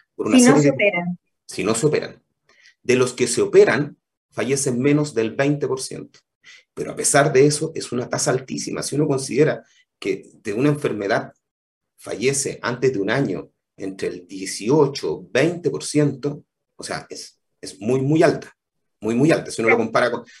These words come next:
Speaker 1: con otras enfermedades, eh, estamos hablando de mucho más alto que el covid, por ejemplo. ¿Ya?
Speaker 2: Oh,
Speaker 1: Por eso,
Speaker 2: pero
Speaker 1: por
Speaker 2: una
Speaker 1: eso
Speaker 2: de cada, una de cada cinco personas, entonces, al año que se
Speaker 1: Falle-
Speaker 2: fracturó hoy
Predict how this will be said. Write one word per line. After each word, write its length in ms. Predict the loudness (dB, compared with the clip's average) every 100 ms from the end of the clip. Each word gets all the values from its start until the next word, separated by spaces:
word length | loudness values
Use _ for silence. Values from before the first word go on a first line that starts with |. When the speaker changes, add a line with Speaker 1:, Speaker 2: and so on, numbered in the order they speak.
| _
Speaker 1:
con 120 | -2
otras 240 | 0 0 -2
enfermedades, 880 | -4 -6 -4 0 2 0 -2 -8 _ _ -10
eh, 140 | -8
estamos 320 | -4 -2 0
hablando 340 | 0 0 -2 -2
de 480 | -2 -4 -8 -12 _ _ _ -20 -18
mucho 340 | -4 -2 -2 -4
más 120 | -6
alto 140 | -6
que 80 | -6
el 100 | -4
covid, 380 | -2 0 -2 -4
por 100 | -8
ejemplo. 460 | -8 -12 -18 _ _ _ _ _ _ _ _ _ _
¿Ya? 260 | 2 4 4
Speaker 2:
Oh, 420 | 4 2 2 2 -2 _ _ _ _ _ _ -6
Speaker 1:
Por 140 | 4
eso, 100 | 6
Speaker 2:
pero 140 | 6 6
Speaker 1:
por 100 | 4
Speaker 2:
una 80 | 4
Speaker 1:
eso 160 | 2
Speaker 2:
de 60 | 4
cada, 240 | 4 4 -2 -6 -6 _
una 120 | 2 2
de 140 | 2
cada 180 | 2 4
cinco 460 | 4 4 4 2 2
personas, 460 | 2 2 2 2 -2
entonces, 880 | -10 -10 -4 -2 -2 -6 -16 _ _ _ _
al 200 | 2 4
año 320 | 6 4 0 -6 _ -20 _ -4
que 120 | -2
se 140 | 2 2
Speaker 1:
Falle- 200 | 2 2
Speaker 2:
fracturó 480 | 4 4 4 4 0 _ _
hoy 220 | 4 4